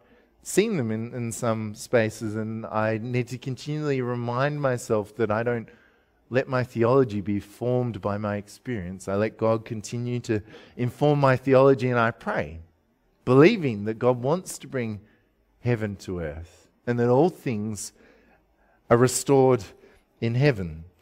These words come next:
And in the middle of that, uh, we, we pray and we trust and we lean on God. And we don't say, "God,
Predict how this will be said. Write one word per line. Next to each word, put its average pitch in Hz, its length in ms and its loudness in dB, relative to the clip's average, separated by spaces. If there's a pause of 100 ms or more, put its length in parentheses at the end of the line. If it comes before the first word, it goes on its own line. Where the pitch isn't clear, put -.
(120)
And 143 120 6
in 156 100 4
the 156 60 4
middle 175 280 10
of 151 100 10
that, 143 240 8
uh, 143 300 -4
we, 131 240 2
we 135 140 -2
pray 151 420 0
and 110 100 -2
we 113 120 -4
trust - 600 -4
and 107 120 -8
we 110 120 -6
lean 131 320 -4
on 120 140 -4
God. 101 460 -2
And 110 160 -6
we 120 100 -2
don't 139 300 -2
say, 123 240 0
"God, 127 440 0